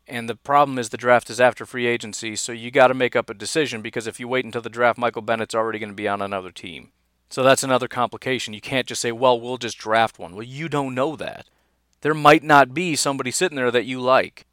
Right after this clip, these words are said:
especially somebody as versatile as Michael Bennett that can, you know, if you, again, if you lose Michael Bennett, you're losing a, a, you're losing much needed depth on the defensive line. You're also losing an edge rusher.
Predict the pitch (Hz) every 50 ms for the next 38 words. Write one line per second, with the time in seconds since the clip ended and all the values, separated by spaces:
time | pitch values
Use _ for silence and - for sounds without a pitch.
0 | _ _ _ _ _ 117 - - 160 147 - - 147 - 147 139 135 127 131 117
1 | 107 113 156 180 151 - 131 127 127 120 120 120 113 113 - 117 101 98 101 101
2 | 110 113 - 113 107 - - 120 110 110 107 104 - - 117 117 104 95 95 -
3 | - 156 - 117 147 143 113 98 113 127 147 156 156 135 143 139 127 - 113 113
4 | 139 139 127 123 98 107 123 120 117 123 151 160 139 139 135 127 120 - - -
5 | 113 107 110 107 110 - _ - - - _ _ - 131 131 160 196 214 190 196
6 | 175 156 147 147 139 151 180 - - - 151 151 151 143 127 113 110 - 131 135
7 | 151 - - - - _ _ _ _ _ - 131 127 123 120 120 120 123 117 -
8 | 139 135 123 - 110 101 113 139 143 131 120 117 113 120 - 139 156 151 - 156
9 | 135 131 143 151 139 123 120 113 113 110 131 139 120 110 101 85 76 - - -
10 | -